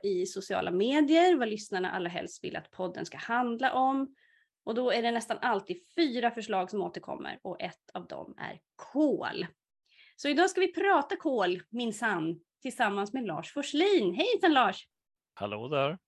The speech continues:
Speaker 1: Hur kommer det sig att jag vill prata om kål med just dig?
Speaker 2: Ja, det,
Speaker 1: <laughs> Kan du svara
Speaker 2: det vet
Speaker 1: på det?
Speaker 2: jag, <laughs> det vet jag inte riktigt, men jag tror att det beror på att jag håller på att odla ganska mycket. Ja, antar jag.
Speaker 1: Jajamensan.
Speaker 2: Och jag har hållit på med det länge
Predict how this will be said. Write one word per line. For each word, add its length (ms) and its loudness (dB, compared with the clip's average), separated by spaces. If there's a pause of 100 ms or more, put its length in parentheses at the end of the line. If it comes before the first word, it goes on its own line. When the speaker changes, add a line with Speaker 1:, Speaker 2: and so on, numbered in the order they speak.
(480)
Speaker 1:
Hur 80 0
kommer 320 10
det 60 8
sig 140 6
att 80 2
jag 80 4
vill 160 2
prata 400 2
om 360 -2 (120)
kål 460 4
med 140 -2
just 300 -8
dig? 360 -4 (380)
Speaker 2:
Ja, 240 0
det, 200 8
Speaker 1:
<laughs> 120 2
Kan 140 4
du 100 6
svara 220 10
Speaker 2:
det 80 10
vet 80 8
Speaker 1:
på 60 4
det? 400 8 (120)
Speaker 2:
jag, 160 4
<laughs> 0 -
det 100 6
vet 220 6
jag 140 6
inte 120 -2
riktigt, 200 -2
men 200 0
jag 240 6
tror 100 0
att 140 4
det 80 -6
beror 220 -2
på 140 -2
att 120 -2
jag 240 4
håller 160 0
på 140 -8
att 80 -4
odla 200 -2
ganska 300 -2
mycket. 400 -4 (440)
Ja, 220 -4
antar 140 0
jag. 200 2
Speaker 1:
Jajamensan. 500 0
Speaker 2:
Och 180 -8
jag 140 4
har 220 6
hållit 300 -2
på 460 -6
med 220 -10
det 460 -6
länge 680 -12